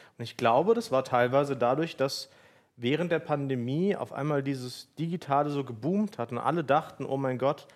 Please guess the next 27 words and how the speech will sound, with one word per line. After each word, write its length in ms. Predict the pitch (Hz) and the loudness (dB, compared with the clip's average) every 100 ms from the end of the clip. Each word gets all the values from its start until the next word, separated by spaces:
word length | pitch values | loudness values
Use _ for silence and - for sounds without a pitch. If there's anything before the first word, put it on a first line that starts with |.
| _ _ _ | _ _ _
der 80 | 120 | -4
Mensch 320 | 120 139 151 | -2 -2 -2
wird 100 | 139 | -4
in 100 | 127 123 | -4 -4
fünf 380 | - 151 156 | -4 -4 -2
Jahren 420 | 131 123 127 135 135 | 0 2 2 2 0
nur 80 | 139 | 0
noch 200 | 139 139 | 0 -2
mit 220 | 127 127 | -4 -4
so 100 | 127 | -4
einer 160 | 123 117 | -4 -2
V-R-Brille 840 | 117 110 135 127 123 143 147 147 - | -2 0 0 0 -4 0 2 0 -2
in 100 | 123 | -4
einem 140 | 123 110 | -4 0
Raum 300 | 110 139 135 | 2 0 -2
sitzen 440 | 143 - 147 151 _ - _ | -6 -8 -10 -10 _ -20 _
und 120 | 120 | -8
so 120 | 113 120 | -6 0
halb 240 | 135 143 | 0 0
angeschlossen 580 | 131 147 - 139 135 131 | -2 -2 0 -2 -2 -4
wie 60 | |
in 80 | 117 | -2
Matrix 580 | 113 131 143 143 135 - | 2 0 0 -4 -4 -10
sich 140 | 120 | -8
nur 120 | 131 135 | -4 -2
noch 140 | 131 | -2
in 200 | 131 | -6